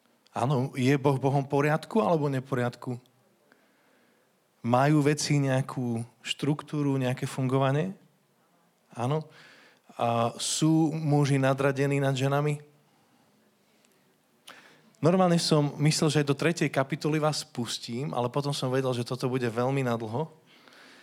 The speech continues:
A nechcel som, aby ste sa tu nejako pohádali alebo iné veci. Tretia kapitola hovorí o vzťahu medzi mužmi a ženami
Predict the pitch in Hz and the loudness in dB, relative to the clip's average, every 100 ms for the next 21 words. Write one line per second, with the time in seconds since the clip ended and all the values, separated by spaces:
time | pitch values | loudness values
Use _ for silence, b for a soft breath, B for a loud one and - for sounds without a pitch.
0 | B B B - 113 127 135 - 135 - | B B B -4 -2 -2 -2 -2 -4 -2
1 | 127 131 127 131 131 - 123 127 117 - | -2 -2 -6 -6 -8 -6 -6 -6 -6 -4
2 | 123 123 120 123 120 117 117 113 107 - | -2 0 0 0 2 0 0 -2 -4 -10
3 | b b - _ - 131 135 131 135 - | b b -20 _ -2 2 4 4 2 0
4 | 175 185 B B B B B - 165 220 | -2 -2 B B B B B -2 2 2
5 | 196 175 170 180 180 139 139 139 135 127 | 2 0 0 0 0 2 2 2 2 0
6 | - - - 180 170 143 135 123 127 123 | -2 -6 0 0 2 0 -2 -4 -4 -2
7 | 135 131 139 127 120 131 131 123 104 | -2 -2 -4 -4 -4 -2 0 -2 -4